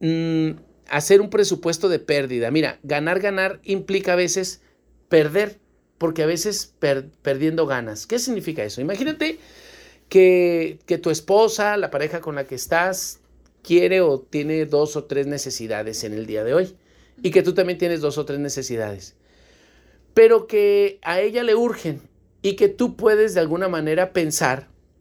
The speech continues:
que lo tuyo lo puedes dejar para mañana para ayudar a es-, a tu pareja o a tu novia, a tu esposa, lo que sea.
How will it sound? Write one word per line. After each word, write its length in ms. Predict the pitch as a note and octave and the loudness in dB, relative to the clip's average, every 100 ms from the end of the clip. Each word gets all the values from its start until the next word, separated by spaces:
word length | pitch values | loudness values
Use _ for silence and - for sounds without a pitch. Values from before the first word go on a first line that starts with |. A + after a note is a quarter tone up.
| _ | _
que 1000 | - D3+ D3 C#3+ C#3+ C#3 C3+ C3 C3 C3 C3 | 0 4 4 4 4 6 6 4 4 0 2
lo 180 | D#3+ D#3+ | 0 2
tuyo 400 | G#3+ F3 F#3+ F#3 | -2 2 2 4
lo 200 | D#3+ - | 2 2
puedes 320 | D#3 D#3+ D3 | 2 2 -2
dejar 440 | C3+ - C3 C3 | -6 -4 -6 -6
para 280 | - D3 D3 | -4 -2 -2
mañana 540 | E3+ F#3+ F#3 F#3 F#3+ - | -4 -4 -2 -2 -4 -6
para 160 | D3+ C#3 | -2 0
ayudar 320 | C3 B2 B2 | 0 -2 -2
a 100 | B2 | -4
es-, 200 | B2+ - | -6 -10
a 120 | A#2+ A2+ | -12 -10
tu 200 | C3+ B2 | -10 -6
pareja 480 | B2 A2 A2+ - B2 | -4 -4 -4 -6 -6
o 160 | G#2+ | -6
a 100 | F#2 | -10
tu 120 | G2 | -12
novia, 260 | F#2+ G2 G#2 | -12 -12 -12
a 40 | |
tu 60 | - | -14
esposa, 320 | F2+ - F2+ | -16 -16 -12
lo 120 | F#2 F#2 | -14 -14
que 100 | F2 | -16
sea. 160 | - | -18